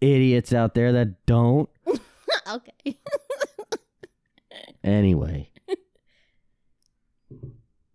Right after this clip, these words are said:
Speaker 1: My point was, who, what was my point? Was it number two that I was
Speaker 2: Yeah.
Speaker 1: talking about? Number two said something stupid the other day, right?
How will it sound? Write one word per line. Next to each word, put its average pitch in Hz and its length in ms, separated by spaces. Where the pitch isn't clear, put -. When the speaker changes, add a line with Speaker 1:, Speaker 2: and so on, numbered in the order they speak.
Speaker 1:
My 90 200
point 123 520
was, 71 640
who, - 320
what 101 260
was 82 260
my 55 140
point? - 300
Was 92 160
it 85 160
number 101 280
two 127 380
that 113 180
I 117 80
was 113 100
Speaker 2:
Yeah. - 20
Speaker 1:
talking 123 220
about? 123 300
Number 110 220
two 85 380
said 85 260
something 85 340
stupid 85 400
the 80 140
other 78 180
day, 76 200
right? 87 260